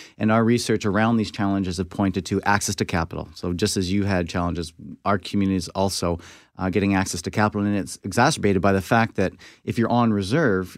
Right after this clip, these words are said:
it's the Indian Act. And we don't own anything on the reserves. The federal government owns it. So how do we actually develop any kind of collateral to empower? So we're,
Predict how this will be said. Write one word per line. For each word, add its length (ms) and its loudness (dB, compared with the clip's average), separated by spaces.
it's 220 -2
the 160 2
Indian 280 4
Act. 340 -6
And 280 2
we 80 4
don't 160 4
own 160 4
anything 260 2
on 160 4
the 80 4
reserves. 360 2
The 100 -2
federal 260 4
government 400 2
owns 180 2
it. 120 -4
So 260 0
how 160 4
do 80 6
we 160 4
actually 300 0
develop 360 2
any 160 0
kind 220 0
of 60 -4
collateral 560 2
to 480 -2
empower? 400 2
So 160 -2
we're, 320 4